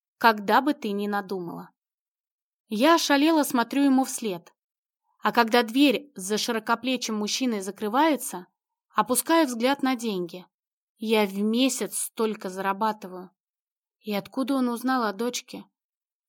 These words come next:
Получается, наводил обо мне справки не только в клубе? Это плохо. Это не по правилам. Я никогда не мешаю личное с работой.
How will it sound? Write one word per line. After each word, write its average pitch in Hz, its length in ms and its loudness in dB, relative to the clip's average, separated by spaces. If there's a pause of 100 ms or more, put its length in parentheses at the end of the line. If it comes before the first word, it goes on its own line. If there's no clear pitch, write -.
(160)
Получается, 269 560 -4
наводил 254 460 0
обо 233 220 0
мне 254 180 -2
справки - 540 -6
не 226 140 -2
только 254 360 -4
в - 100 -12
клубе? 240 480 -4 (960)
Это 233 220 -8
плохо. 247 680 -2 (680)
Это 240 200 0
не 247 120 2
по 254 140 2
правилам. 214 640 -2 (520)
Я 240 140 4
никогда 262 520 4
не 277 160 6
мешаю 254 420 0
личное 226 480 -2
с - 140 -12
работой. 226 640 -4